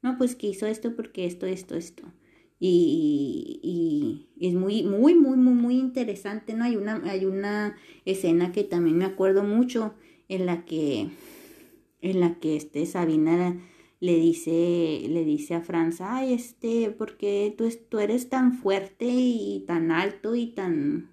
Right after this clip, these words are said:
musculoso? ¿Por qué no usas tu fuerza cuando, cuando estamos juntos?". Y que él le dice, "No, es que el, el amor precisamente significa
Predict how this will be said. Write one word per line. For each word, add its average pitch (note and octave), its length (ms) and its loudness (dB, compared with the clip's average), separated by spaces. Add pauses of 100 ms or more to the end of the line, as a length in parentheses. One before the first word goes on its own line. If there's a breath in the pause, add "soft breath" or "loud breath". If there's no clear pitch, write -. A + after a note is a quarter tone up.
(100)
musculoso? F3+ 920 -2
¿Por G#3+ 180 -8
qué G3 120 -4
no G3 100 -4
usas A3+ 280 -10
tu A#3+ 100 -4
fuerza F3+ 520 -8
cuando, G#3 540 -4 (380 soft breath)
cuando F#3 240 0
estamos F3 480 -2
juntos?". G3 680 -4 (540 soft breath)
Y F3+ 200 -8
que D#3+ 160 0
él D3 80 2
le E3+ 80 2
dice, F3 260 0
"No, E3 200 0
es F3+ 140 -6
que F#3+ 100 -6
el, F#3 440 -4
el F3 180 0
amor E3 320 0 (440)
precisamente F3+ 800 -4
significa F3+ 960 -2